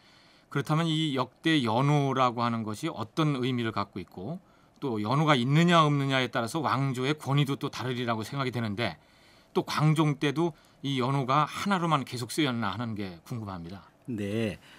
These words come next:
Speaker 2: 어, 그럼 연호를 먼저 어떤 것인지 말씀을 드려야 되겠군요.
Speaker 1: 예.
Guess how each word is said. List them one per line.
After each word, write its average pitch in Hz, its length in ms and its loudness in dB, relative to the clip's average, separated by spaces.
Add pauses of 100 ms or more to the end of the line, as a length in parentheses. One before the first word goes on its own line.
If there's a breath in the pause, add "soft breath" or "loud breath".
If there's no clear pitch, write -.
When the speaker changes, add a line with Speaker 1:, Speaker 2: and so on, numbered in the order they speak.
(160 loud breath)
Speaker 2:
어, 104 220 0
그럼 147 280 0
연호를 123 380 0
먼저 117 400 -2
어떤 120 400 -6
것인지 117 380 -6
말씀을 101 520 -6
드려야 98 340 -6
되겠군요. 90 600 -8
Speaker 1:
예. 92 180 -6